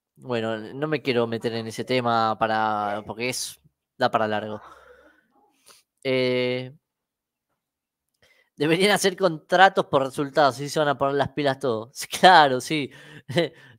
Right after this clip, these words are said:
Estaría bueno, la verdad que, pero así no te juega nadie, vas a tener que jugar con todos los chicos, porque viste que esto...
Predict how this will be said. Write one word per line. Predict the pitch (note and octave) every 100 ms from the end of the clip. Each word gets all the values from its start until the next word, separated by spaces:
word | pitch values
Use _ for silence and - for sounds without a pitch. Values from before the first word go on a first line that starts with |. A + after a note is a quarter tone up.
| _
Estaría | C3 D#3 E3
bueno, | F3+ D#3+ C3
la | C3
verdad | C#3 F3 F#3
que, | D#3
pero | C3 C#3+
así | G3+
no | G3+
te | E3+
juega | - F3+ E3+
nadie, | F3+ E3 C3+ C3+
vas | D3
a | D#3+
tener | D3+
que | D3
jugar | - D#3+
con | D3+ D3
todos | D#3
los | D3+
chicos, | - E3 A#2+ A2+
porque | A2+
viste | B2 C3+ C#3+ B2+
que | D3+
esto... | - D#3 A#2+